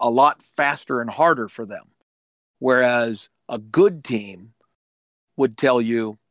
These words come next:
practices were the hard part, games were the easy part. And I, I don't think any Nebraska player is gonna be saying that right now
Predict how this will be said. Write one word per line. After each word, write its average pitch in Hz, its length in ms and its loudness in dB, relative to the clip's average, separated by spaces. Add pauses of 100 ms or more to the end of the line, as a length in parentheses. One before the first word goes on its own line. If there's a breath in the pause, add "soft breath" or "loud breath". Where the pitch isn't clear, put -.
(500)
practices 151 600 -4
were 123 120 -6
the 110 100 -12
hard 127 300 -4 (400)
part, 120 280 -14 (880)
games 139 420 0
were 120 100 4
the 117 120 -4 (100)
easy 104 180 0
part. - 300 -14 (880)
And 123 180 0
I, 151 200 0 (120)
I 139 140 0
don't 143 220 -2
think 135 340 -8 (160)
any 165 300 -6 (140)
Nebraska 139 400 -2
player 139 220 -2
is 120 80 -6
gonna 123 140 -6
be 113 80 -8
saying 135 320 -6
that 101 160 -12
right 104 220 -10
now 101 300 -14